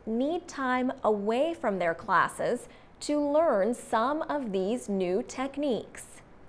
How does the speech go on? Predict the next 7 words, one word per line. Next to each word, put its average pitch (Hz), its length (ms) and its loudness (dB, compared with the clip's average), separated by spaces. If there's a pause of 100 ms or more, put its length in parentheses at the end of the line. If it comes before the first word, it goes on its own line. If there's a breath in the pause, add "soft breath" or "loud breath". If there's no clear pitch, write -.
(840)
The 254 100 10
result 247 680 6
of 185 200 2 (100)
older 311 340 4
methods 208 680 0 (320 loud breath)
may 247 280 4
be 240 380 4